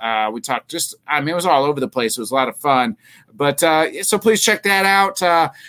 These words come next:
you know, but let's get into it tonight. We got a lot to talk about, man. There's N F L news going on. We are just a few short weeks of training camp,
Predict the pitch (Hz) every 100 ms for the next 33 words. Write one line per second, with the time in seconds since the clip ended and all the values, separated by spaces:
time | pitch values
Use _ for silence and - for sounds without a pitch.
0 | - 165 175 175 185 220 208 240 226 226
1 | 233 220 208 220 226 220 180 180 226 -
2 | - 202 214 214 214 220 190 208 196 -
3 | 190 214 196 196 202 202 202 185 202 196
4 | 196 196 185 160 185 175 - 175 160 196
5 | 202 - 196 165 185 196 - 220 - 185
6 | 196 185 185 185 180